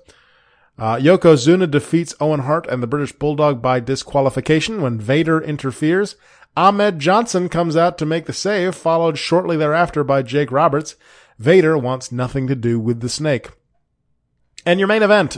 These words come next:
of this episode of Raw, another episode of Larry Fling Live. Uh, this episode of Raw has a four point eight eight on Cage Match, a higher rating than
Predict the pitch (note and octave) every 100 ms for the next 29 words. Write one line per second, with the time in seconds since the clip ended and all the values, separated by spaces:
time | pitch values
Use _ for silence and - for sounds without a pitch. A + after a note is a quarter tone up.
0 | - D3 D3+ D#3 C#3+ C#3+ D3+ C#3+ D3+ C3
1 | A#2+ A#2 - _ _ _ _ _ - D#3+
2 | D3+ C#3+ C#3 C#3 A#2+ B2 A2 A#2 A#2 A#2
3 | B2+ G#2+ G2+ G2 G#2 G2 - G#2+ G2 G2
4 | G#2+ A2+ G#2 F#2 - _ _ _ _ _
5 | - F2+ F2+ B2 D3 E3 D#3 - D3 C#3+
6 | - C#3+ C3+ C3+ C#3 C3+ B2 B2 B2+ B2+
7 | - D3+ D3+ C#3+ D#3 D#3 D3+ - D#3 E3
8 | - D#3 B3 - G#2+ G2+ - G#2 G2 G#2+
9 | B2 - G2 F2+ C#3 F3 C3+ G2 G2 G2
10 | G2+ F#2+ - G#2+ G#2+ G#2+ G2+